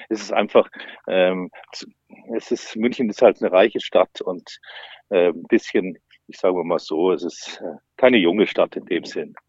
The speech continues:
Ähm, und, und, und Berlin ist einfach eine Mischkultur, da ist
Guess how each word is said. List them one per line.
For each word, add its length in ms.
Ähm, 640
und, 340
und, 240
und 120
Berlin 320
ist 200
einfach 300
eine 140
Mischkultur, 680
da 100
ist 180